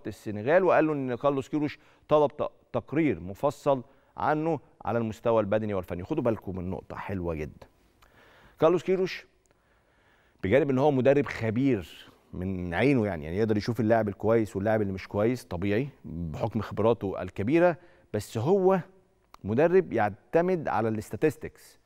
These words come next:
الأرقام، الإحصائيات بتاعت كل لاعب. اللاعب ده قدم إيه في المباراة؟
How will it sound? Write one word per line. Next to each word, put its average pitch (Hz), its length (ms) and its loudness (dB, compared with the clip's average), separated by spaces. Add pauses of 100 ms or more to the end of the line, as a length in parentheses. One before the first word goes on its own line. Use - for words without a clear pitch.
(240)
الأرقام، 110 640 2 (200)
الإحصائيات 117 880 0 (160)
بتاعت 95 260 -8
كل 131 200 0
لاعب. 113 320 2 (320)
اللاعب 117 380 2
ده 127 200 0
قدم 120 440 -2
إيه 147 140 -2
في - 100 -6
المباراة؟ 98 600 0